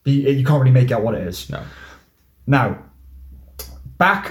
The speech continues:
Speaker 1: when Michael first fell under the control of the C I A man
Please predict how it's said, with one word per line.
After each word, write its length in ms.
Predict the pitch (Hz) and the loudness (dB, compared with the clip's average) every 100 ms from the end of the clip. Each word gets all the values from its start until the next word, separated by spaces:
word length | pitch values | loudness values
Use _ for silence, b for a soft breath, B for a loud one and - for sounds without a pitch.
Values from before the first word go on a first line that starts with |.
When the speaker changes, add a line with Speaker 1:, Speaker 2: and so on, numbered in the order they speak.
| 185 | -8
Speaker 1:
when 460 | 156 175 175 165 165 | -2 0 0 -2 -4
Michael 400 | 147 151 135 156 | 0 0 0 -2
first 380 | 127 160 156 - | -2 -2 -2 -2
fell 200 | 147 135 | -2 -2
under 180 | 139 131 | 0 0
the 100 | 123 | 0
control 400 | 127 127 147 139 | 0 0 2 2
of 80 | 120 | 2
the 80 | 117 | -2
C 220 | - 113 | -4 -4
I 100 | 104 | -4
A 160 | 95 | -4
man 400 | 95 101 113 127 | -6 -4 -4 -6